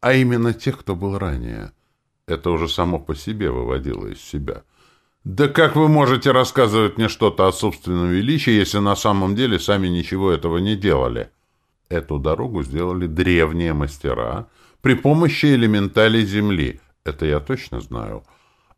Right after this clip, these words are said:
А представив себе то, сколько сил им пришлось потратить на подобное, ввиду отсутствия поблизости от этого участка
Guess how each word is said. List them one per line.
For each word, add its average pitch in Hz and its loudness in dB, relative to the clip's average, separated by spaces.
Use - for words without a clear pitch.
А - 0
представив 95 0
себе 82 -2
то, - -6
сколько 82 -4
сил 65 -6
им 57 -8
пришлось 67 -10
потратить - -8
на - -12
подобное, 110 -4
ввиду 110 2
отсутствия 101 2
поблизости 80 -2
от 76 0
этого 73 -4
участка 80 -6